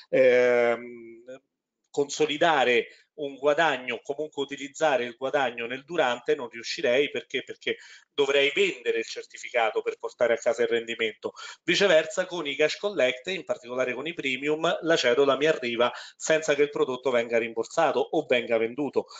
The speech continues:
quindi praticamente riesco a utilizzare questi premi per la compensazione. E rispondendo a Daniele che chiede anche i premi incondizionati, per quella che è la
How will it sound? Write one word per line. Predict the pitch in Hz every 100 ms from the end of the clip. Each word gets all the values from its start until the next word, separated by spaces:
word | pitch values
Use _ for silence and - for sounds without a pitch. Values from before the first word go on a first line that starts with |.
| - _
quindi | 180 156 131 151 -
praticamente | 123 123 156 131 131 147
riesco | 135 131 -
a | 135
utilizzare | 135 156 147 131
questi | 127 135 -
premi | 185 123 123
per | 120 113
la | 117
compensazione. | 110 107 117 - 117 - 113 107 135
E | - 151 -
rispondendo | 113 - 117 117 135 123
a | 117
Daniele | 151 147 139 131 - - - _
che | - 143
chiede | - 127 127 151 165
anche | 196 190 185 - 139
i | 139 151
premi | 139 156 143 143
incondizionati, | 175 151 139 143 - 214 151 113 120 113 _ _ _ _ _ _
per | - 139
quella | - 175 139
che | 120 143
è | 135
la | 123 123